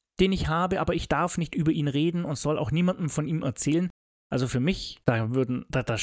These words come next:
da fangen alle Alarmglocken an zu läuten, ne? Also ich wäre da wirklich zutiefst beunruhigt. Und ich finde, das sollte auch David sein, als er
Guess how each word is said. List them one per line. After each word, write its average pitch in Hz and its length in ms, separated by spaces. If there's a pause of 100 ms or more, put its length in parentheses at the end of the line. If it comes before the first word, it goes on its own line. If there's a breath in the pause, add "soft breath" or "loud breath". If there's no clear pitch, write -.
da 123 120
fangen 131 460
alle 180 200
Alarmglocken 151 520
an 139 160
zu 131 140
läuten, 135 480 (260)
ne? 131 260 (180)
Also 127 180
ich 143 80
wäre 151 180
da 131 220 (140)
wirklich 156 360
zutiefst - 540
beunruhigt. 143 640 (320 loud breath)
Und 127 140
ich 131 100
finde, 160 220
das - 400 (120)
sollte 156 540
auch - 300
David 131 360
sein, 180 520 (100)
als 143 220
er 135 400